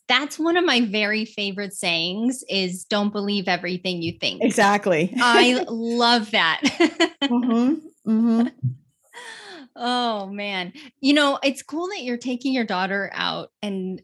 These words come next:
Speaker 1: and immersing her in that and giving her that experience in nature. I grew up in nature. I grew up in Utah. We were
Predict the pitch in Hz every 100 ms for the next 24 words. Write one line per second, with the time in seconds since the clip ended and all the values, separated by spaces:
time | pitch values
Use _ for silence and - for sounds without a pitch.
0 | - 196 180 _ _ _ _ _ - -
1 | 226 240 240 240 214 196 180 180 190 180
2 | 175 175 175 180 226 240 226 208 185 180
3 | - 196 202 196 185 185 196 196 196 -
4 | - 285 370 453 330 202 - 381 226 180
5 | 170 - 196 214 262 240 220 233 269 277
6 | 254 254 240 240 233 -